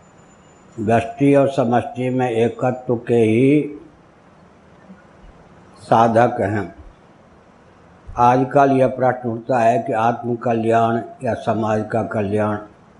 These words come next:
इस पर विचार यह करना चाहिए कि आत्म कल्याण का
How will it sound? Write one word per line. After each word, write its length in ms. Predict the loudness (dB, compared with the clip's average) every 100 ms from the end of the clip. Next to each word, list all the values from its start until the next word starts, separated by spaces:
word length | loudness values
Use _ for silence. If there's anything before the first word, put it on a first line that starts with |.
| -20 -20 -18 -18 -20 -20 -20 -20 -20 -20 -20 -20 -20 -20 -20 -18 -20 -20 -20 -20 -20 -20 -18 -18 -18 -20 -20 -20 -20 -20 -20 -18 -18 -16 -18 -18 -20 -18 -10 -4
इस 120 | -4
पर 260 | 2 2 4
विचार 460 | 2 4 4 4
यह 180 | 4 4
करना 440 | 4 0 2 0 0
चाहिए 480 | 0 0 0 0 -2
कि 400 | -2 -2 -2 -2 0
आत्म 380 | 0 0 -6 -4
कल्याण 580 | -2 0 2 2 2 0
का 220 | -2